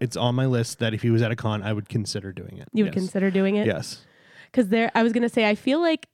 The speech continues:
Speaker 2: you
Speaker 1: He's on
Speaker 2: definitely
Speaker 1: my list,
Speaker 2: you,
Speaker 1: for sure.
Speaker 2: you definitely have a celebra-, celebrity list that you would probably pay for.
Speaker 1: It's a very small list, but Jeff Goldblum is definitely on there, for sure.
Speaker 2: Um,
Speaker 1: 'Cause I feel like he would be such a fun person to meet, too.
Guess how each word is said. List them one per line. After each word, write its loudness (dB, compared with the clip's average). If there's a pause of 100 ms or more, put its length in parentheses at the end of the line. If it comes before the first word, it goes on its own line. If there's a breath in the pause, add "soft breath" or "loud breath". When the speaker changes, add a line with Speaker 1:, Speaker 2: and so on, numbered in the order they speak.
Speaker 2:
you 4
Speaker 1:
He's 8
on 6
Speaker 2:
definitely 6
Speaker 1:
my 2
list, 0
Speaker 2:
you, 6
Speaker 1:
for -2
sure. 0
Speaker 2:
you 4
definitely 0
have -2
a 0
celebra-, 0
celebrity 0
list -4
that 2
you 2
would 2
probably 0
pay -6
for. -2
Speaker 1:
It's 4
a 2
very 4
small 0
list, -14 (220)
but 2
Jeff 0
Goldblum 0
is -4
definitely -4
on -12
there, -16 (320 soft breath)
for -2
sure. -10 (220)
Speaker 2:
Um, 0
Speaker 1:
'Cause 4
I 6
feel 6
like 4
he 4
would 2
be 2
such 2
a 0
fun 0
person 0
to 2
meet, -4
too. -6